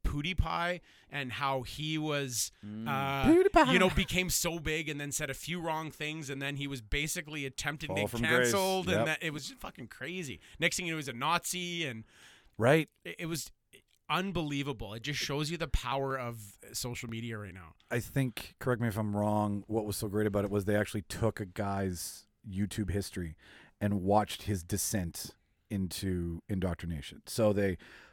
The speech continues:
Speaker 3: mapped it
Speaker 2: Mm-hmm.
Speaker 3: three-dimensionally, tracked it, and went,
Speaker 2: Mm-hmm.
Speaker 3: "Okay, here we are at music videos, and now we're over here in Islamophobia."
Speaker 2: Mm-hmm.
Speaker 3: And you got to hear
Speaker 1: So they
Speaker 3: how
Speaker 1: told,
Speaker 3: he
Speaker 1: and they showed his life progression and then matched it up against his viewing.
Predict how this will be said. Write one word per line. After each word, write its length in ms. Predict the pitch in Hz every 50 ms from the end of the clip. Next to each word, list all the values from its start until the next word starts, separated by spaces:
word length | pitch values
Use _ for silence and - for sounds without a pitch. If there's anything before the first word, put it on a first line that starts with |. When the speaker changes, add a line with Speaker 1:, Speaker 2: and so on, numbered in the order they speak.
| - _ -
Speaker 3:
mapped 340 | 101 110 120 135 - - 101
it 160 | 107 - _ _ _ _ _ - -
Speaker 2:
Mm-hmm. 160 | 107 117 117
Speaker 3:
three-dimensionally, 720 | 107 - 123 123 127 123 123 117 110 - - 110 101 101 98
tracked 440 | - - 123 117 120 123 - - 110
it, 180 | 98 98 - -
and 100 | 104 98
went, 200 | 101 101 95 107
Speaker 2:
Mm-hmm. 100 | 110 110
Speaker 3:
"Okay, 260 | 107 - - 101 95 85
here 160 | 76 113 113
we 160 | 110 113 110
are 360 | 107 101 104 101 101 101 101 -
at 400 | - 95 95 95 92 92 90 90 - - _ _ _ -
music 400 | 104 104 104 104 104 90 95 85
videos, 460 | 87 95 90 87 85 82 80 78 - - - - - - - - - -
and 280 | - 104 92 92 92 95
now 200 | 101 104 101 113
we're 200 | 117 113 113 110
over 180 | 107 101 95 92
here 380 | 80 101 101 95 98 95 98
in 140 | - 101 95
Islamophobia." 760 | 92 82 90 92 92 92 87 - - 98 87 71 69 65 78 - -
Speaker 2:
Mm-hmm. 200 | 98 90 87 95
Speaker 3:
And 400 | 113 107 101 98 95 92 95 - -
you 180 | 104 95 98
got 280 | 87 110 104 98 85 -
to 140 | - 104 90
hear 260 | - - - 107 101
Speaker 1:
So 160 | 104 98 -
they 200 | 87 - 175 190
Speaker 3:
how 60 | 196 180
Speaker 1:
told, 360 | - 196 165 165 175 180 175
Speaker 3:
he 60 | 160
Speaker 1:
and 100 | 147 147
they 80 | 147 127
showed 340 | - - - 156 156 139
his 420 | 117 - - - 139 165 196 196 160
life 300 | 143 131 127 127 120 -
progression 580 | - 135 117 113 117 107 120 - - 139 131
and 80 | 123 117
then 200 | 117 113 107 104
matched 400 | 104 107 117 135 - - - 131
it 80 | 123 113
up 180 | 120 - -
against 480 | 120 113 113 107 113 117 127 120 - -
his 200 | 139 120 101 95
viewing. 480 | 95 95 104 107 117 151 190 254 285